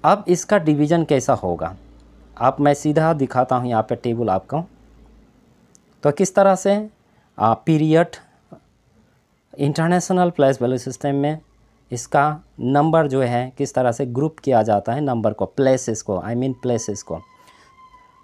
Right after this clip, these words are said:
तो इंडियन प्लेस वैल्यू में फर्स्ट जो पीरियड होता, होता था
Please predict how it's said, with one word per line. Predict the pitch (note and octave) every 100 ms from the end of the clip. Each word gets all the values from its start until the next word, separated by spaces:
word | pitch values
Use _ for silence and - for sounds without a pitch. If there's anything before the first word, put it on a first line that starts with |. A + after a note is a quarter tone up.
| -
तो | F3
इंडियन | D#3+ E3 F3 G3 G3+
प्लेस | - E3 D#3+
वैल्यू | C3 C3 C3
में | B2+ C3
फर्स्ट | - E3 E3+ D#3
जो | C#3
पीरियड | C#3+ B2+ C3 B2+
होता, | G#2 A2+ A#2
होता | F#2 F2+ E2
था | F2+